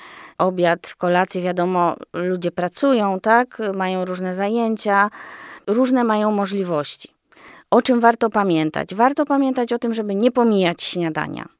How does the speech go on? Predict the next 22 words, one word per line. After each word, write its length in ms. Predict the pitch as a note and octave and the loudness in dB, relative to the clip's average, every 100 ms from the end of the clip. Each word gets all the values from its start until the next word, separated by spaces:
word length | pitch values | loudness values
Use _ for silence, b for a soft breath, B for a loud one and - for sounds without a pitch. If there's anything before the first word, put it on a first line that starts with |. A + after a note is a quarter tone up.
| _ _ _ | _ _ _
Czyli 200 | - B3+ | -2 0
powiedzmy 480 | B3+ G#3+ A3 G#3+ G#3+ | 0 0 0 -2 -2
do 120 | G#3 | 0
godziny 420 | G3+ G3+ G3+ G#3 | 0 0 0 -2
dziesiątej, 640 | F#3 F3+ - A#3 A#3 A3 G#3 | -2 -4 0 2 2 0 0
jedenastej 1000 | F#3+ F3+ F#3 G3+ G3+ - G3 F#3 F#3 - | -2 -2 0 0 -2 -4 0 0 -2 -6
zjeść 440 | E3+ F#3+ G3+ - | -4 0 0 0
ten 180 | - F#3 | -6 -4
pierwszy 340 | F3 F#3 - F#3 | 0 -2 -2 -4
posiłek, 560 | F3+ - A3+ B3 B3 - | -4 -4 0 2 2 0
a 120 | C#4+ | 0
przy 180 | - C4 | 2 -2
niektórych 680 | A3 - A#3+ A#3 A3 - - | -2 -2 0 2 0 -4 -12
chorobach 520 | - G#3 A3 G#3+ G3+ - | -2 4 6 6 2 -2
czy 100 | F#3+ | -8
jakichś 220 | - F3+ | -6 -2
zaburzeniach 540 | F#3+ G3 G3+ G3+ F#3 | -2 -2 -2 0 0
hormonalnych 640 | - F#3+ F#3 F#3+ G3 F#3+ F3 | 0 -2 0 2 2 0 0
do 160 | A#3+ | 2
godziny 440 | A#3 G#3+ G#3 G3+ F3+ | 4 4 4 2 2
po 140 | F3 | -2
przebudzeniu. 640 | - F3 E3 D#3+ D3 - | -4 -6 -4 -6 -6 -6